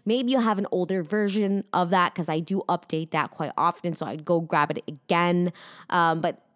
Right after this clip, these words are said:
it's just such an amazing thing. So I just wanted to take a moment to stress that's what's happened. Um, that's what's, you know, a-, and another thing I've <laughs> manifested in my life here.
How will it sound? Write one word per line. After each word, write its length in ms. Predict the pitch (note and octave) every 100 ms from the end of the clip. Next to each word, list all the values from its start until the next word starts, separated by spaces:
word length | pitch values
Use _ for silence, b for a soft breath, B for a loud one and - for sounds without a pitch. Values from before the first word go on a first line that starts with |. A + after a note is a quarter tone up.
| _ G#3
it's 160 | G3
just 240 | - B3+ -
such 180 | A3+
an 80 | A3
amazing 720 | F#3+ E3+ E3+ E3+ E3 D#3+ D#3 - -
thing. 420 | F3+ D3+ D3 C#3 -
So 220 | E3+ C#3
I 120 | -
just 180 | F3+ F#3+
wanted 200 | G3+ F3+
to 60 | E3
take 220 | F3 E3+
a 60 | E3+
moment 340 | D3+ D3 C#3+ -
to 380 | D3+ C#3 C#3 -
stress 320 | - E3+ D3
that's 180 | C#3 -
what's 140 | -
happened. 500 | - A3+ B3 A#3 A#3+ - B B3 -
Um, 340 | C#3+ B1+ A#1+ -
that's 240 | E3 E3+
what's, 340 | E3+ - - -
you 100 | -
know, 100 | F3
a-, 180 | A2 D#3 -
and 140 | F#3
another 340 | F3 F3+ F3+
thing 180 | F#3 F#3+
I've 140 | D#3+ D#3+
<laughs> 100 | E3+
manifested 440 | F#3 B3 F3+ G3+
in 140 | G3 F#3+
my 200 | D#3+ D#3
life 340 | F#3 G3 G3
here. 420 | A3+ G3+ G3 G3